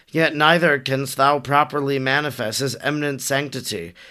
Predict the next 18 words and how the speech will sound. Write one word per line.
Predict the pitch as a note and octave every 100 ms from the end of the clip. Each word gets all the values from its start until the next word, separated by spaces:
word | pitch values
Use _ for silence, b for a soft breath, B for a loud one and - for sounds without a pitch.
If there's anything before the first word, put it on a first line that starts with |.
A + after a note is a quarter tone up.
| B B
nor | D3 D#3+
can | E3+ E3 D#3
any | C#3+ E3+ F3+
of | E3+
the | D#3
mortals | D3 D3+ D3 C#3+ A2+
know | C#3+ D3+
it | C#3+
fully | - E3 D#3+ C#3
before | B2 C3 B2+ C#3
they | C#3 C3+
arrive | C3 C3 C#3+ C#3+
at | C#3
the | C3+
vision | B2 D3 B2+ C#3
of | B2+
the | B2
divinity. | A#2 C3+ C#3+ - A2+ G#2